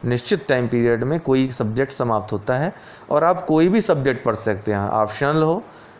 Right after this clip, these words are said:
या फिर जीएस के subject हों, pre, mains सब कर सकते हैं, quiz, test,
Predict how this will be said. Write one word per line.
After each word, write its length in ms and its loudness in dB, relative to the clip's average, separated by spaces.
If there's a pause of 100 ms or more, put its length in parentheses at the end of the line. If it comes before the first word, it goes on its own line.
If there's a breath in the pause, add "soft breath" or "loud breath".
(120)
या 180 4
फिर 200 0
जीएस 340 2
के 100 -2
subject 500 -2
हों, 120 0
pre, 340 2
mains 360 0
सब 300 -2
कर 160 -2
सकते 360 -4
हैं, 380 -2
quiz, 440 0
test, 320 0